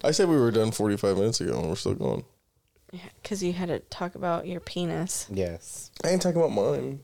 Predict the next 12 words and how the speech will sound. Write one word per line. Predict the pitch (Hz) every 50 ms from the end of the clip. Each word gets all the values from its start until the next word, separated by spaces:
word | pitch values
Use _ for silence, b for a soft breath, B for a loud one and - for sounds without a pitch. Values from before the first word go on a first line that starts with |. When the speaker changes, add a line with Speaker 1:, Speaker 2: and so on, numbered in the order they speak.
| - - - - - - - - - -
Speaker 2:
Mm, | - 196 185 - - - - -
about | 180 180 180 175 110 -
hiding | - - 175 175 170 165 165 156
boners. | 160 160 165 170 170 151 143 147 156 180 - - - - _ - -
Speaker 3:
Yeah, | 113 113 107 80
hiding. | 76 107 - 113 110 104 110 104
Speaker 1:
It's | 104 -
a, | 190 196
it's | 185 180 -
a | 185
real | 175 185 180 180
thing. | - 190 185 175 160